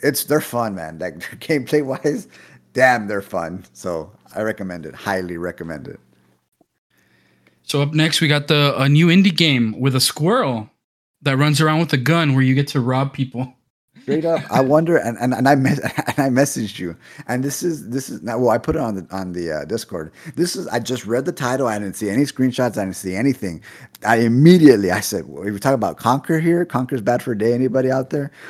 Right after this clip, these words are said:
Speaker 1: I don't know if you're, you're familiar with that series. Are you familiar
Speaker 2: No,
Speaker 1: with that series?
Speaker 2: I'm not.
Speaker 1: You, are you serious? Really? Well, just to kind of a little bit of background in case you're not familiar with it, I'm surprised. It was one of the more popular games for the N sixty-four.
Speaker 2: I've
Speaker 1: Reason
Speaker 2: heard of it.
Speaker 1: being is because
Speaker 2: Just never
Speaker 1: of its,
Speaker 2: played.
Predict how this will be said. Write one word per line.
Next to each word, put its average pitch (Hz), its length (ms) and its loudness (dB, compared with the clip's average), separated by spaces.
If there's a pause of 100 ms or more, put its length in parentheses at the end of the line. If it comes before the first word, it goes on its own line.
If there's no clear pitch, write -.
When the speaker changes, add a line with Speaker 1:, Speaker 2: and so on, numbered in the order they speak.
(180)
Speaker 1:
I 110 100 0
don't 117 120 2
know 117 220 4
if 104 180 0
you're, 107 140 -2 (140)
you're 143 120 6
familiar 156 300 -2
with 160 120 0
that - 120 -2
series. 180 440 -4
Are 107 100 -2
you 117 60 0
familiar 131 280 0
Speaker 2:
No, 254 80 4
Speaker 1:
with 131 80 2
that - 60 -10
series? 107 100 -4
Speaker 2:
I'm 135 140 4
not. 147 220 2 (580)
Speaker 1:
You, 123 180 2
are 135 120 2
you 151 120 6
serious? 233 560 6
Really? 135 460 4 (360)
Well, 190 480 0 (240)
just 135 200 -4
to - 40 -8
kind 175 160 2
of 180 60 -2
a - 20 2
little 175 140 4
bit 202 100 2
of 180 100 0
background 135 420 2
in 123 40 -4
case 113 220 -2
you're - 100 -18
not 127 120 -2
familiar 117 400 0
with 110 180 0
it, 110 60 0
I'm 87 120 -2
surprised. 98 500 -4
It 110 60 -2
was 110 120 -4
one 123 120 -2
of 120 60 -2
the 113 60 -4
more 113 120 -2
popular 104 320 -6
games 90 280 -8
for 107 60 -10
the 90 60 -6
N 92 60 -10
sixty-four. 87 560 -10 (260)
Speaker 2:
I've - 80 -18
Speaker 1:
Reason 160 260 6
Speaker 2:
heard 190 160 6
of 139 120 4
it. 135 60 8
Speaker 1:
being 120 280 2 (140)
is 98 100 -12
because 117 320 0
Speaker 2:
Just - 100 0
never 131 120 0
Speaker 1:
of 117 140 -2
its, 117 220 -6
Speaker 2:
played. - 100 -20